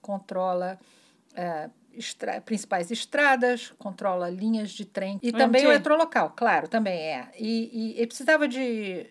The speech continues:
Speaker 1: de coordenação. E não houve nenhum sinal dessa rixa que eles têm há meses, né? Eles trabalharam bem, fecharam as estradas cedo, fecharam parcialmente os metrôs que eram expostos ao ar livre, proibiram os trens de subúrbio que vão para o norte de,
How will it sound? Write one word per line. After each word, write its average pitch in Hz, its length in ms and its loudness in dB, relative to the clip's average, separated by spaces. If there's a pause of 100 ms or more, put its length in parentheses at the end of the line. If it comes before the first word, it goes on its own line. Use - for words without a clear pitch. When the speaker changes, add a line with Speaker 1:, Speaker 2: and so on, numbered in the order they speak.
Speaker 1:
de 214 120 -8
coordenação. 220 760 -2 (520)
E 214 320 -4
não 226 240 2
houve 240 280 2
nenhum 233 240 2
sinal 233 720 0 (320)
dessa 214 400 0
rixa 214 720 -2
que - 100 -4
eles 196 260 -6
têm 202 240 -6
há 190 40 -4
meses, 190 580 -2
né? 180 160 -8
Eles 190 240 -10
trabalharam 180 580 -2
bem, 240 460 -2 (340)
fecharam 220 460 0
as 202 100 -4
estradas 180 560 -2
cedo, 202 540 -6
fecharam 214 500 0
parcialmente 196 600 -6
os - 100 -18
metrôs 185 520 -8
que - 100 -12
eram 170 160 -6
expostos 185 640 -8
ao 180 100 -4
ar 170 140 -8
livre, 220 540 -6 (500)
proibiram 233 540 2
os 226 160 -2
trens 214 300 -2
de 233 80 -4
subúrbio 214 640 -4
que 190 100 -8
vão 208 140 -2
para 214 140 -4
o 196 40 -6
norte 190 460 -6
de, 185 220 -10